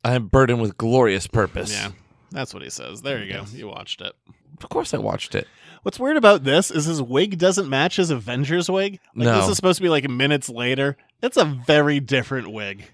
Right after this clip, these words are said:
Speaker 1: Yeah.
Speaker 2: Apparently he got, like, six inches taken off in the last five minutes.
Speaker 1: Well, the Tesseract, Tesseract travel does that to you.
Speaker 2: I guess. Just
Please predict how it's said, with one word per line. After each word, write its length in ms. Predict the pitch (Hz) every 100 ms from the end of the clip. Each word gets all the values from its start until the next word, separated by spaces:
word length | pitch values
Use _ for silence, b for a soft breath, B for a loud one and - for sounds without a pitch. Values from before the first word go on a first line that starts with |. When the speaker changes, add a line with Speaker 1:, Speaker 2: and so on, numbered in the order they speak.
| _
Speaker 1:
Yeah. 580 | - 127 135 127 110 101 95 _ _
Speaker 2:
Apparently 360 | 147 196 208 156
he 100 | 151
got, 160 | 151
like, 140 | 123 120
six 280 | - 147 -
inches 340 | 135 135 117
taken 320 | - 127 113 120
off 460 | 110 107 107 - _ -
in 80 | 135
the 80 | 123
last 300 | 117 113 -
five 320 | 120 113 101
minutes. 420 | 107 113 - - - -
Speaker 1:
Well, 100 | 120
the 200 | 98 127
Tesseract, 600 | - - 147 147 120 113 - _
Tesseract 360 | 151 117 127 101
travel 300 | - 104 98
does 220 | 101 104
that 180 | 95 101
to 100 | -
you. 220 | 101 98 92 -
Speaker 2:
I 100 | 120
guess. 440 | 120 113 104 - - _ -
Just 400 | 127 127 -